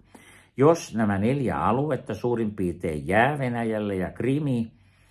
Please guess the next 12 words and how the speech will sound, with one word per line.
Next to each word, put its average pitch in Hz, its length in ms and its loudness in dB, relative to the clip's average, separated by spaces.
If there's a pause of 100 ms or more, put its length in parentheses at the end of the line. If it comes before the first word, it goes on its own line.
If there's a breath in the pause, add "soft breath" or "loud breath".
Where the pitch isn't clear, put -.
(360 soft breath)
niin 107 240 2
silloinhan 110 380 0
me 120 60 0
ollaan 123 160 0
suurin 131 260 0
piirtein 104 380 0
lähtökohta 90 760 -6
tilanteessa, - 760 -4
koska - 480 -8 (380 loud breath)
käytännössähän 117 960 -2
ne - 220 -2
oli 107 560 4